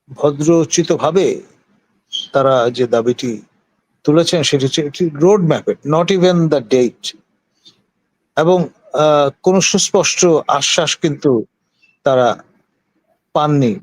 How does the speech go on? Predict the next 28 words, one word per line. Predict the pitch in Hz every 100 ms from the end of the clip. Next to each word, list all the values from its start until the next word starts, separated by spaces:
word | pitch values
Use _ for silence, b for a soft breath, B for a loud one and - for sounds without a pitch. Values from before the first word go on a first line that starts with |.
| -
বলে | 131 117 98 _ _ -
যতটুকু | 131 - 127 127
ব্রিফিং | 107 139 - 147
এ | 127
আমরা | 113 110
দেখেছি, | 107 - 104 - - _ _ _ _ _
তার | 143 123
মধ্যে | 120 104 104
সেটি | - - 107 _ _
প্রতিভাত | 147 127 107 110 -
হয়েছে। | - 67 - - - _ _ _ _ -
এখন | 165 214 214
বিষয় | 170 165 - 220
যেটি, | 214 214 220 190
সেটি | 208 214
হচ্ছে | 220 202 220 214 b b b -
আপনার, | 180 185 185 180 - _ _ _ -
তিনি | 147 165
যে | 180 180 160 - 151
দয়া | 156 151
করে | 139 160 170 165 - _ _
এদের, | 139 139 151 135 _ _ _ _ -
আহ, | 143 135 127 - _ _ _ _ _ _ _ _ _ _ _ _ _
অডিয়েন্স | - 147 175 196 170
দিয়েছেন, | 196 180 - 123 -
বিষয়টা | 131 - 151 139
তা | 131 127
নয়। | 107 95